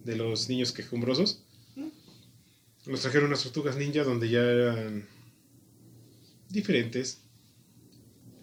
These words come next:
Speaker 1: Rafael era un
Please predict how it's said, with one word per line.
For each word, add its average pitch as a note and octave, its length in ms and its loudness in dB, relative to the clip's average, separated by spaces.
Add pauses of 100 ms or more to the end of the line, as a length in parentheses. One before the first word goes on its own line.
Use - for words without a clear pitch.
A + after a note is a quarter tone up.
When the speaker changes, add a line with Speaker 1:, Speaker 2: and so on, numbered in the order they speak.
(2500)
Speaker 1:
Rafael C3+ 420 6
era C3+ 160 6
un B2+ 380 0